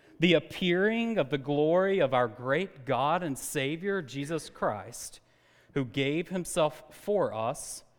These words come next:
to redeem us from all lawlessness and to purify for himself a people for his own possession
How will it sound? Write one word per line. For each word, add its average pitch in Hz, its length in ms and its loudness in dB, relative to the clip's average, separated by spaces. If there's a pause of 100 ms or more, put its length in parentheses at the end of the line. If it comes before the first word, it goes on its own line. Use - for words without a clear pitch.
(280)
to 208 160 -6
redeem 196 500 -2
us - 520 -10 (260)
from 156 300 6
all 143 400 4
lawlessness 123 880 -2
and 135 160 -6
to 139 80 -8
purify 180 880 -4
for 156 300 -2
himself 139 840 -8 (440)
a 143 100 2
people 160 600 -2
for 165 300 0
his 160 380 -4
own 180 340 -2
possession 139 800 -6